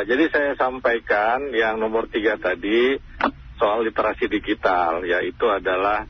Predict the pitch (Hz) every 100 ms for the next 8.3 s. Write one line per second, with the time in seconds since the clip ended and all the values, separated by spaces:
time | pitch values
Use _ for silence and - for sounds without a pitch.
0 | - - 98 95 95 - 104 92 101 107
1 | 101 - 90 101 - 98 - 95 92 85
2 | 87 85 - - - - - - - 110
3 | 131 123 - 117 110 101 104 120 110 110
4 | 98 107 104 95 104 127 104 92 113 123
5 | 135 - - - - - - 110 110 110
6 | 113 117 - 151 135 127 95 101 123 95
7 | - 98 117 110 101 95 92 92 92 87
8 | 82 80